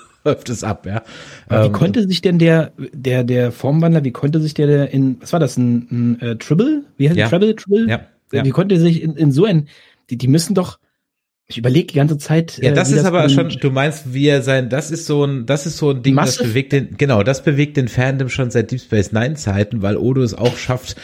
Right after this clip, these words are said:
Speaker 1: so klein zu werden und, äh, ich glaub, das Größte, was er jetzt
Speaker 2: Okay,
Speaker 1: macht,
Speaker 2: dann
Speaker 1: ist
Speaker 2: ging
Speaker 1: so
Speaker 2: das
Speaker 1: eine
Speaker 2: da schon.
Speaker 1: große,
Speaker 2: Okay,
Speaker 1: so eine
Speaker 2: das
Speaker 1: große,
Speaker 2: wusste ich jetzt
Speaker 1: so
Speaker 2: nicht
Speaker 1: eine
Speaker 2: mehr
Speaker 1: große
Speaker 2: auswendig.
Speaker 1: Felseninsel oder so zu werden. Also das
Speaker 2: Ja, ja.
Speaker 1: ist immer schon so,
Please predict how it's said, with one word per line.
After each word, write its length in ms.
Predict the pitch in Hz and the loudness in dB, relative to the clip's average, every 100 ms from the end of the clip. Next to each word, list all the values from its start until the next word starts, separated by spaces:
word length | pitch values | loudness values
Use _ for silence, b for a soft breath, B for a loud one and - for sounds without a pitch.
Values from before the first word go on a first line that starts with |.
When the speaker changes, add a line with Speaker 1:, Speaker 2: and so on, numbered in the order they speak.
| B B B - - | B B B -12 0
Speaker 1:
so 160 | 143 | 2
klein 400 | 165 120 107 165 | 2 0 2 0
zu 220 | 165 147 | 0 -2
werden 260 | 143 151 147 | 0 0 0
und, 180 | 117 - | -4 -6
äh, 160 | - 110 | -6 -6
ich 120 | 113 | -4
glaub, 120 | 127 | -4
das 180 | 131 - | -4 -4
Größte, 320 | - 147 147 | 0 0 0
was 160 | 131 135 | -6 -2
er 60 | 123 | -2
jetzt 100 | 117 | 0
Speaker 2:
Okay, 180 | 131 143 | 0 2
Speaker 1:
macht, 0 | |
Speaker 2:
dann 80 | 135 | 2
Speaker 1:
ist 60 | |
Speaker 2:
ging 100 | 147 | 4
Speaker 1:
so 80 | 160 | 4
Speaker 2:
das 80 | 127 | 2
Speaker 1:
eine 100 | 120 | 0
Speaker 2:
da 80 | 127 | 2
schon. 120 | 131 | 2
Speaker 1:
große, 80 | 104 | 0
Speaker 2:
Okay, 260 | - 113 | -6 -2
Speaker 1:
so 80 | 123 | 0
eine 80 | 120 | 0
Speaker 2:
das 80 | 98 | 2
Speaker 1:
große, 200 | 127 156 | 2 4
Speaker 2:
wusste 180 | 165 135 | 2 0
ich 60 | |
jetzt 160 | 127 110 | -2 0
Speaker 1:
so 60 | 131 | 0
Speaker 2:
nicht 60 | |
Speaker 1:
eine 80 | 131 | 0
Speaker 2:
mehr 80 | 104 | 2
Speaker 1:
große 160 | 139 123 | 2 2
Speaker 2:
auswendig. 100 | 101 | 0
Speaker 1:
Felseninsel 720 | 123 147 135 127 117 113 107 101 | 0 2 0 0 0 0 0 0
oder 220 | 101 95 | 2 2
so 180 | 95 90 | 0 -4
zu 240 | - 82 | -6 -4
werden. 300 | 90 85 80 | -2 -2 -2
Also 120 | 98 | 0
das 120 | 113 107 | 2 0
Speaker 2:
Ja, 40 | |
ja. 40 | |
Speaker 1:
ist 100 | 117 | 0
immer 220 | 127 135 123 | 0 0 0
schon 240 | 131 123 | -2 -2
so, 240 | 117 120 | 2 2